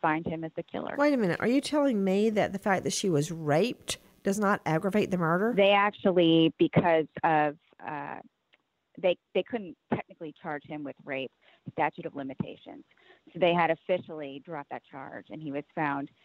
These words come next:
Speaker 1: guilty of first-degree murder.
Speaker 2: So he was not convicted on rape?
Speaker 1: He was not convicted on rape.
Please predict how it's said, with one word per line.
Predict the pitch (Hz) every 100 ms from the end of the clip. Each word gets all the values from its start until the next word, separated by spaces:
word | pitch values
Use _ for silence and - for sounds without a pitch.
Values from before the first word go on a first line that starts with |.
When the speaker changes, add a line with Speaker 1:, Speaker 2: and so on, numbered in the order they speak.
| _ _ 165
Speaker 1:
guilty | 165 139 131
of | 117
first-degree | - - - -
murder. | - - - -
Speaker 2:
So | 208
he | 220 277
was | 208 202
not | 214 208
convicted | 208 190 185 190 180
on | 160
rape? | 160 165 208
Speaker 1:
He |
was | 233 185
not | 185 160
convicted | 175 151 151 156
on | 143 139
rape. | 135 135 -